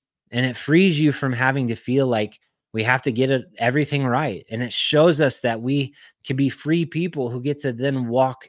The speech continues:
out freedom. And the law, again, it's good. It shows us our need for a savior. It shows us our need that we need Jesus. And with all this in mind, let's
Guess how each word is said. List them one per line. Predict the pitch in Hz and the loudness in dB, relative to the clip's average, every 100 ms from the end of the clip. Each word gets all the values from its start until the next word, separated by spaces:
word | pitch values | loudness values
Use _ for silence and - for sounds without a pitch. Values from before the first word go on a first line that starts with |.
| - | -8
out | 139 127 - - | -2 -2 -4 -16
freedom. | - 131 139 101 90 85 _ _ _ _ _ _ - | -8 -6 -4 -6 -10 -20 _ _ _ _ _ _ -10
And | 120 | -4
the | 135 | 0
law, | 143 185 | 2 4
again, | 196 160 170 | 2 -2 -2
it's | 131 131 123 | -4 -6 -10
good. | 113 139 165 147 107 110 | -10 -4 0 0 0 -4
It | 117 110 | -8 -6
shows | - 147 151 | -2 0 0
us | 156 - | -2 -4
our | 127 135 | -4 -2
need | 135 151 139 | -2 -2 -4
for | - 123 | -2 -2
a | 104 | -4
savior. | - 131 151 120 101 85 - _ _ _ _ _ _ _ | -6 -4 -4 -4 -8 -14 -20 _ _ _ _ _ _ _
It | 117 | -8
shows | - 143 147 | -2 2 2
us | 151 135 | 0 0
our | 127 | 0
need | 120 127 147 131 | 0 0 -2 -2
that | 120 85 | -6 -6
we | 117 | -6
need | 117 120 123 135 120 - | -4 -2 -2 -2 -6 -12
Jesus. | 104 113 139 101 87 85 - | -8 -4 -2 -4 -10 -12 -10
And | 104 | -8
with | 117 | -2
all | 135 170 | 0 0
this | 165 - | 0 -4
in | 110 | -6
mind, | 104 101 110 | -6 -6 -4
let's | 117 - | -6 -8